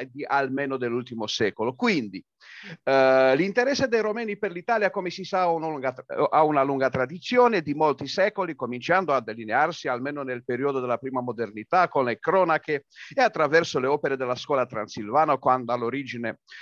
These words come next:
quando l'origine romana del popolo romeno e la latinità della sua lingua diventarono idee chiare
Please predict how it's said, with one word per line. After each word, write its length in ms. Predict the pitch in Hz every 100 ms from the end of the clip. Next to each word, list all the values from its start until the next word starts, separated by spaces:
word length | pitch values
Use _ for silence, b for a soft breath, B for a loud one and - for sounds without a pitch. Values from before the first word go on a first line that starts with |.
| B -
quando 400 | 147 147 120 123
l'origine 480 | 135 160 123 123 127
romana 380 | 156 190 165
del 200 | 131 127
popolo 440 | 127 147 131 123 123
romeno 560 | 131 135 165 214 196
e 200 | 143 151
la 460 | 143 139 135 131 123 117 - -
latinità 560 | 123 135 135 123 120 165
della 200 | 151 123
sua 220 | - 131
lingua 360 | 120 185 185 156
diventarono 640 | 127 117 110 143 143 135
idee 440 | 123 110 151 143 123
chiare 520 | 156 170 180 180